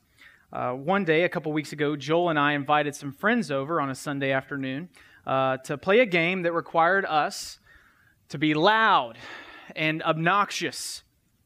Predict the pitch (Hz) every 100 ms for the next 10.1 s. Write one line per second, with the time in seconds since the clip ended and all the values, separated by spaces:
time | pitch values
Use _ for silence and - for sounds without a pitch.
0 | _ _ _ _ _ _ _ _ - 147
1 | 233 277 220 143 131 160 - - - 233
2 | 320 208 - 139 202 - _ - _ 156
3 | 180 - - 175 220 175 170 - - 160
4 | 160 156 139 160 151 101 - _ _ _
5 | _ _ _ _ _ _ _ _ _ _
6 | - 120 123 170 175 - 185 165 156 156
7 | - 139 - - 202 151 - - _ 143
8 | - 147 139 147 143 139 135 131 127 123
9 | 147 123 - - _ - 107 107 104 98